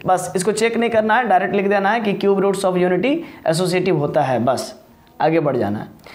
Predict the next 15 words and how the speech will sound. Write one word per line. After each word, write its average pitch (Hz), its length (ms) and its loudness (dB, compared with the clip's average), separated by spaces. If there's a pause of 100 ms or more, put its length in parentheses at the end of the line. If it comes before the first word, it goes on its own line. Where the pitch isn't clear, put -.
(320)
Existence 208 460 0
of 220 240 0
identity, 175 640 0
थोड़ा 165 180 2
सा 175 120 -2
इसमें 175 540 -2 (440)
quality, 156 760 0 (480)
हाँ, 131 360 -2
थोड़ा 143 100 -4
ख़राब 151 380 2
हो 131 80 0
गया 135 240 2
photo, 147 300 -4 (180)
photo - 200 -4
का, - 100 -10